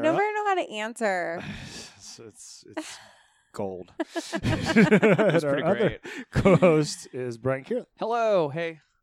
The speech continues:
Speaker 1: How are
Speaker 3: How's
Speaker 1: ya?
Speaker 3: it going?
Speaker 2: Hi,
Speaker 3: It's good to see you guys.
Speaker 2: Brian.
Speaker 1: Good to see you
Speaker 3: Uh,
Speaker 1: too.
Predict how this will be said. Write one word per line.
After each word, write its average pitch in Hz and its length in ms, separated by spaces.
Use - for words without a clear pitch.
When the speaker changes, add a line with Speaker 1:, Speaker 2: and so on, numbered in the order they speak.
Speaker 1:
How 110 140
are - 60
Speaker 3:
How's 151 120
Speaker 1:
ya? 127 60
Speaker 3:
it - 20
going? 147 120
Speaker 2:
Hi, 226 100
Speaker 3:
It's 214 100
good 208 100
to 208 60
see 208 140
you 208 60
guys. 208 260
Speaker 2:
Brian. 147 160
Speaker 1:
Good 139 60
to - 0
see 139 60
you 135 260
Speaker 3:
Uh, - 20
Speaker 1:
too. - 40